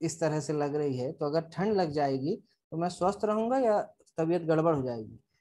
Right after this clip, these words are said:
बोले, "तबीयत गड़बड़ हो जाएगी।" बोले, "तुम किस स्थिति में रहना ठीक लगता है, स्वस्थ रहना ठीक लगता है या तबीयत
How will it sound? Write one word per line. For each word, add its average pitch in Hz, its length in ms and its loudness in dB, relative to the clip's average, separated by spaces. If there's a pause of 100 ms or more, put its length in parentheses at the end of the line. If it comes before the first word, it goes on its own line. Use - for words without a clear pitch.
(180)
बोले, 135 160 -2
"तबीयत 131 320 -4
गड़बड़ 170 300 0
हो 185 60 0
जाएगी।" 143 300 -6
बोले, 190 340 -4
"तुम 233 260 -2
किस 262 260 -2
स्थिति - 360 -4
में 247 140 4
रहना 220 240 2
ठीक 214 240 0
लगता 123 340 -4
है, 113 160 -10 (240)
स्वस्थ 220 380 2
रहना 233 240 4
ठीक 233 220 -2
लगता 226 300 4
है 247 140 2
या 277 60 0
तबीयत 202 540 2